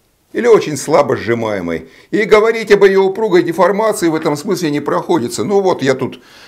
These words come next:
в шарик залил какой-то объем воды, я могу менять форму этого объема.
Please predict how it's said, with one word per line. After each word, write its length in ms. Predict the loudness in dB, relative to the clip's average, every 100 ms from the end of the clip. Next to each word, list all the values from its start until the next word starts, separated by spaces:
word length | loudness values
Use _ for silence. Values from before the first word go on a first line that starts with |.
| -20 _
в 120 | -6
шарик 580 | 2 6 6 4 2 0
залил 480 | 4 4 4 -2 2
какой-то 480 | 2 4 4 4
объем 380 | 4 4 2 2
воды, 600 | 2 2 4 2 2 -4 -12 _ _ _ _ -20 -10
я 300 | 4 6 6
могу 640 | 4 2 0 2 2 0
менять 500 | -2 -2 0 0 -2
форму 560 | -6 -4 4 6 6 2
этого 360 | 2 4 6
объема. 600 | 6 2 -2 -2 -2 -6